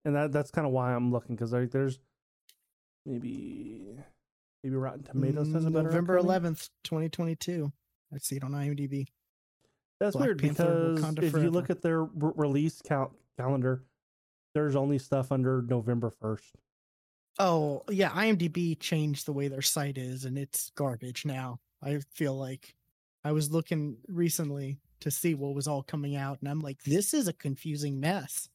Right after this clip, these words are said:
Speaker 2: Like, it wasn't great before, you know, <laughs> but, 'cause, yeah, you look at the release calendar, and before they used to show, like, it, you,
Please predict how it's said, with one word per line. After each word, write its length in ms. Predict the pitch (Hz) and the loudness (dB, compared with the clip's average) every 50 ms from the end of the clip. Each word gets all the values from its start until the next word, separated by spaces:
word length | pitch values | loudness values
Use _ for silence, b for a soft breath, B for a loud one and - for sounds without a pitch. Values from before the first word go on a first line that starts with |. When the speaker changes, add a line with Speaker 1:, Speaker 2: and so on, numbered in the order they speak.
| _ _ _ _ _ _ _ _ _ _ _ _ _ | _ _ _ _ _ _ _ _ _ _ _ _ _
Speaker 2:
Like, 440 | - 156 151 151 151 143 139 - - - _ _ _ _ _ _ _ _ _ _ _ | -2 0 0 0 -2 -4 -6 -8 -12 -20 _ _ _ _ _ _ _ _ _ _ _
it 120 | 180 208 240 | -2 0 4
wasn't 460 | 226 208 196 170 175 156 147 - - | 4 4 4 4 0 -2 -4 -8 -6
great 360 | - 151 147 151 156 160 - _ _ | -2 0 0 2 0 0 -2 _ _
before, 640 | - 135 - - 139 139 135 156 170 185 190 190 185 - | -14 -14 -10 -10 -8 -6 -2 0 2 2 2 0 -2 -4
you 140 | 190 190 202 | -4 0 2
know, 400 | 208 214 220 226 233 240 240 240 | 4 4 4 4 4 2 0 0
<laughs> 40 | 185 | -2
but, 520 | 151 165 139 - 175 156 143 143 - - - _ _ _ _ _ _ _ _ _ _ _ _ - | -2 0 0 2 2 2 0 0 -2 -4 -6 _ _ _ _ _ _ _ _ _ _ _ _ -2
'cause, 160 | - 185 170 | 0 2 4
yeah, 160 | 180 190 175 | 4 2 2
you 160 | 160 160 170 180 | 2 0 0 0
look 180 | 190 190 - | 0 0 0
at 100 | 180 170 | -2 -4
the 80 | - 160 | -2 -2
release 340 | 151 165 175 180 185 170 - | 0 0 2 2 0 0 0
calendar, 520 | - - 160 151 147 147 147 151 147 147 | -2 -2 -2 -2 -2 -4 -4 -4 -4 -4
and 340 | 117 127 151 147 147 143 147 | -4 -4 -4 -4 -4 -4 -6
before 500 | 143 147 - - 196 220 226 233 208 185 | -8 -10 -4 -2 0 2 4 4 4 4
they 120 | 165 156 151 | 4 0 0
used 260 | 151 170 175 170 - | 0 -2 -2 -2 -4
to 60 | - | -6
show, 340 | 147 - - - 165 156 151 147 | -4 -4 -2 0 0 -2 -2 -2
like, 360 | 139 135 135 135 135 - b b b _ _ _ _ - | -2 -2 -2 -4 -8 -12 b b b _ _ _ _ -4
it, 60 | 160 | -4
you, 240 | 151 147 165 170 | -4 -2 -4 -6